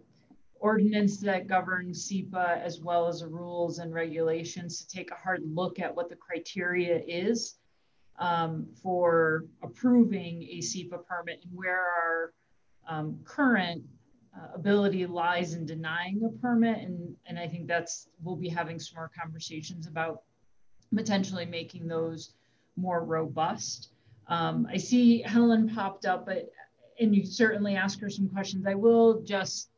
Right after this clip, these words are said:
say that from the alcohol licensing perspective,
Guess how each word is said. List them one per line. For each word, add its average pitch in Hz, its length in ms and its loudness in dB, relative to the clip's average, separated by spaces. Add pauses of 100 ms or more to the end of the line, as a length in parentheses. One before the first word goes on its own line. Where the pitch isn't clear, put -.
(120)
say 196 420 2
that 185 280 -4
from 190 240 0
the 180 160 -4 (140)
alcohol 202 600 0
licensing 175 720 -6
perspective, - 760 -14